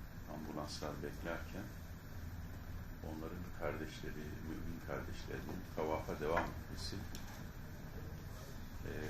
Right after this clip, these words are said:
anlaşılır bir şey değil. Bazı,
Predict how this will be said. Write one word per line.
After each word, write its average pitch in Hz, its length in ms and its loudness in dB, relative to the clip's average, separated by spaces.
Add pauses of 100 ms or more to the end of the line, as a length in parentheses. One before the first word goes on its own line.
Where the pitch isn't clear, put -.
(180)
anlaşılır 85 600 4
bir - 80 0
şey 85 320 2
değil. 71 120 2 (1000)
Bazı, 85 440 4